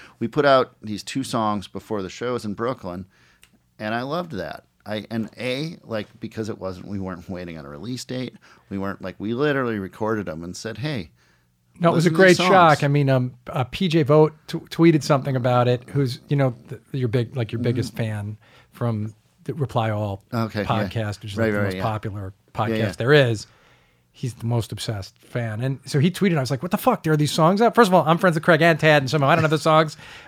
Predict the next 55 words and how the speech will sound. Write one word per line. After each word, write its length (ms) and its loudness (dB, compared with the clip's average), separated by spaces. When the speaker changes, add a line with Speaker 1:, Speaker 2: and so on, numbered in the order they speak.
Speaker 2:
I 40 4
was 60 6
a 60 6
little 160 6
annoyed. 340 6
And 100 8
then 140 10
Speaker 1:
We 80 6
were 60 2
a 40 0
little 200 0
bit 100 -2
secretive 480 -4
Speaker 2:
I 80 6
was 80 6
Speaker 1:
about 60 4
Speaker 2:
like, 80 2
Speaker 1:
it. 60 -6
Speaker 2:
"Holy 280 2
shit." 240 -4
Yeah, 60 6
it 80 2
was 80 -2
great, 380 6
though. 180 -4
It 60 6
was 120 2
a 40 0
great 360 4
thing 160 2
to 80 2
get 160 0
from 120 -4
your 80 -2
favorite 280 -2
band, 240 -12
right? 240 2
Speaker 1:
Yeah. 160 -4
Speaker 2:
This 140 4
great 360 6
surprise, 520 0
and 40 -2
then 120 0
you 60 0
guys 160 -4
played 180 -4
the 80 -8
shows. 260 -8
So 120 -2
where 120 8
are 20 6
you 80 6
playing 220 2
in 100 2
London? 340 -2